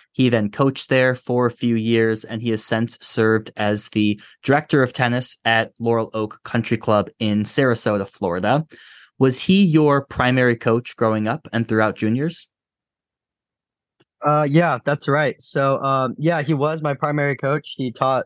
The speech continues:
Speaker 2: um, me and my two brothers, uh, basically, like, since we were super young, like, since we could walk. Basically,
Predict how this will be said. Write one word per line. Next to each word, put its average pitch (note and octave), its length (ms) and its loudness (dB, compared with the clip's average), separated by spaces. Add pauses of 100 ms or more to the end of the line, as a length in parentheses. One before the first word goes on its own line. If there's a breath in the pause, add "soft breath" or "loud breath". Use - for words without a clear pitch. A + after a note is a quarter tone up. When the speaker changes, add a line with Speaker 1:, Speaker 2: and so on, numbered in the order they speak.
Speaker 2:
um, A2 480 -4 (520 soft breath)
me D#3 260 4
and D3 200 2
my C3 200 0
two D3 180 -2
brothers, D3 640 -2 (180)
uh, A2+ 220 -4
basically, B2 560 0
like, A2+ 180 -2
since B2 200 -8
we B2+ 80 -4
were A#2 60 -4
super A#2 340 0
young, B2 220 2
like, G#2 200 -2
since - 340 -6
we A#2 80 0
could A2 140 0
walk. A2 380 -2 (520 soft breath)
Basically, D3 600 4